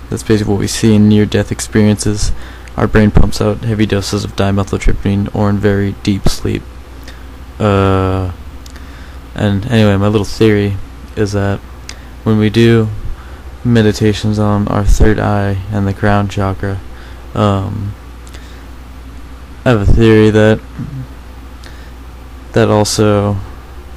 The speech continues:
when we meditate on, um, the pineal gland and our crown chakra and third eye, it increases the activity and size of our pineal gland,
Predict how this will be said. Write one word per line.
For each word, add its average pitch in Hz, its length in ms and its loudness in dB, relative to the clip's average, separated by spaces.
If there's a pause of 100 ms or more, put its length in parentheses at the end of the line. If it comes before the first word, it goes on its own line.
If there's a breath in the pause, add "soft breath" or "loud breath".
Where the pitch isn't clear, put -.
(600 loud breath)
when 123 160 6
we 113 80 6
meditate 107 500 4
on, 104 360 4
um, 98 460 0 (340)
the 110 100 -2
pineal 101 440 2
gland 101 540 0 (320)
and 101 160 -2
our 98 120 -2
crown 101 320 -2
chakra 98 380 -4
and 98 120 -2
third 101 220 -2
eye, 95 300 -2 (1200 loud breath)
it 104 320 2 (400 loud breath)
increases 107 840 -2
the 104 180 0
activity 101 720 -2 (300)
and 98 180 -4
size 101 400 -2
of 101 80 -6
our 101 100 -4
pineal 101 520 0
gland, 98 380 0